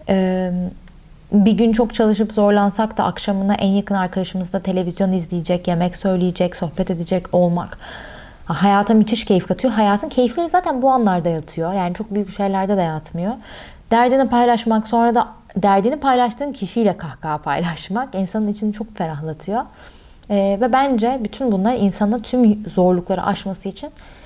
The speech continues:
yakıt oluyor. Dün akşam, e,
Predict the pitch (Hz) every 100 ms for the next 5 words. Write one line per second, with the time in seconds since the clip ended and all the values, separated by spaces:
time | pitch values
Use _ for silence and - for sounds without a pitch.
0 | - - - 208 208 180 165 160 165 165
1 | - - - - - - 254 254 - 262
2 | 240 220 - - - - - 202 190 190